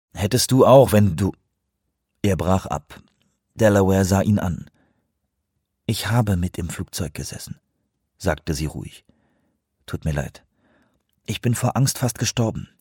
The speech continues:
Jeder andere wäre sofort heim zu Mama gefahren. Aber du hast deine Assistentin verloren, also fahre ich nicht zu Mama, sondern bleibe an deiner Seite, du dämlicher Muffel." "Was wolltest du mir gerade erzählen?"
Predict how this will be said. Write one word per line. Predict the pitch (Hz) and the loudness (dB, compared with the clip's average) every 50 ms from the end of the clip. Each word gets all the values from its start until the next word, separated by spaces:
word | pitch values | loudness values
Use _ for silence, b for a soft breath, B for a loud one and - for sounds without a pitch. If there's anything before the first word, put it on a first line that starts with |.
| _ _ _ _ _ _ _ _ _ _ _ _ _ | _ _ _ _ _ _ _ _ _ _ _ _ _
Jeder | - 135 131 135 120 - | 0 2 4 4 2 2
andere | 117 139 139 120 110 110 90 | 2 2 2 2 2 0 0
wäre | 104 107 110 | -2 -2 -2
sofort | 110 123 113 - - 123 131 127 110 | -2 -2 -4 -2 -2 -2 -2 0 0
heim | 123 131 127 | -2 -2 0
zu | - - 127 | 0 0 2
Mama | 117 131 131 135 127 | 2 4 4 2 2
gefahren. | 110 104 - - 98 78 - - - b b b b b b b b b b b b b | 0 -2 -4 -6 -8 -10 -10 -12 -14 b b b b b b b b b b b b b
Aber | - 107 110 113 | -4 -2 -2 0
du | 123 127 | 0 0
hast | 131 123 - | 0 0 0
deine | - 131 127 127 - | 2 2 2 2 0
Assistentin | 110 - 117 107 - - 147 147 143 147 131 | -2 -2 -4 -4 0 2 2 2 2 2 0
verloren, | - - 117 107 107 107 107 120 123 107 | 0 0 0 0 0 -2 -2 -2 -2 -2
also | 95 113 110 117 | -2 -4 -4 -4
fahre | - - 120 117 117 107 110 | -4 -2 -2 0 0 0 0
ich | 107 104 - | 0 0 2
nicht | 139 156 147 - - | 2 2 0 0 -4
zu | - 117 | -2 -2
Mama, | 107 87 98 107 123 131 | -2 0 0 0 0 2
sondern | 113 127 117 120 117 113 | 2 2 2 2 2 2
bleibe | 110 110 117 113 127 | 4 4 4 4 4
an | 113 120 117 | 4 4 4
deiner | 113 113 123 123 117 | 2 2 2 2 2
Seite, | - 123 135 139 143 | 4 4 4 4 2
du | 117 104 | 2 0
dämlicher | 87 - 113 107 101 101 92 110 104 | 2 2 2 2 2 0 0 0 0
Muffel." | 101 92 - - - 110 b b b b b b b b b b b b b b b b b _ _ _ _ _ _ _ _ _ _ _ _ _ _ _ _ - | 0 -2 -2 -6 -10 -12 b b b b b b b b b b b b b b b b b _ _ _ _ _ _ _ _ _ _ _ _ _ _ _ _ -10
"Was | - 120 - - | -10 -6 -2 -2
wolltest | 131 117 113 - - | -2 0 0 0 0
du | 117 | 2
mir | 110 101 | 2 2
gerade | 101 101 95 98 98 | 2 0 0 0 -2
erzählen?" | 85 - - - 101 123 151 - | -2 -4 -4 -6 -6 -6 -8 -10